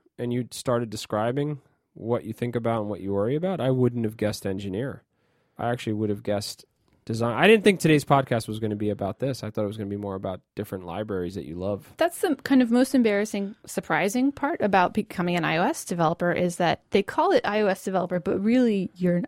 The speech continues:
Speaker 2: I O S product person. You have to know the whole package. You have to understand what people are going through when they use this product. You have to kind of understand all the design problems, all the user experience problems, all the data problems,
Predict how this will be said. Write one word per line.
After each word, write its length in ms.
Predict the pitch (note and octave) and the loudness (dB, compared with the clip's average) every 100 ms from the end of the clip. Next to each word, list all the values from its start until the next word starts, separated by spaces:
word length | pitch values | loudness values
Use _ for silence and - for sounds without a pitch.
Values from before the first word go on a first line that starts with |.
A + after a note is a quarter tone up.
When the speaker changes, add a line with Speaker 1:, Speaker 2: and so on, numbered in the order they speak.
| - | -4
Speaker 2:
I 140 | F3 F3+ | 0 2
O 40 | |
S 260 | E3+ - - _ - | 0 -4 -16 _ -18
product 680 | - - E3 E3 - - - _ _ | -10 -6 -4 -4 -6 -14 -18 _ _
person. 520 | - F#3 - A3 C#4+ - _ _ | 0 0 0 0 0 -4 _ _
You 140 | G#3 G#3+ | 2 4
have 220 | B3 B3 | 4 2
to 100 | G3 | 0
know 140 | G3 | 0
the 80 | F3 | 0
whole 160 | - F3 | -2 -4
package. 580 | - D#3+ - E3 D#3 G3 | -4 -10 -10 -12 -2 2
You 60 | |
have 180 | F3 F3 | 2 0
to 80 | - | 0
understand 580 | G3 F#3+ - E3+ E3 E3 | 0 0 -2 -6 -6 -2
what 200 | E3+ - | -2 -2
people 320 | G#3+ G3 F3+ | -4 0 0
are 80 | E3 | 2
going 240 | F#3 F3+ | 2 2
through 200 | - F3 | 0 0
when 120 | E3 | 0
they 80 | D#3 | 0
use 280 | D3+ D#3+ E3 | -2 -4 -6
this 180 | D#3+ - | -8 -8
product. 440 | E3+ E3+ D3+ - _ _ _ | -8 -6 -8 -10 _ _ _
You 140 | - G3+ | 0 0
have 160 | G3+ | 2
to 100 | A3 | -2
kind 200 | - G3 | 0 0
of 140 | F3+ - - - - - | -2 -6 -20 -20 -20 -4
understand 460 | G#3 F3 D3+ F#3+ F#3 | -2 0 -2 -2 0
all 100 | F#3+ | 2
the 100 | A3 | 2
design 380 | G#3 G3 F#3 G3 | 2 0 -2 -2
problems, 480 | - F#3 F#3 F#3+ - | -2 0 2 0 0
all 180 | E3+ | 0
the 200 | F#3+ F#3 F3+ | 0 0 0
user 220 | F3+ F3 | 0 -2
experience 380 | E3 - E3+ D#3+ | -4 -4 -4 -4
problems, 260 | E3 E3+ | -4 -2
all 140 | E3+ E3+ | -2 0
the 100 | F3 | 0
data 300 | D#3+ E3 E3 | 0 0 -2
problems, 540 | - E3+ F3 E3+ | -4 -6 -4 -6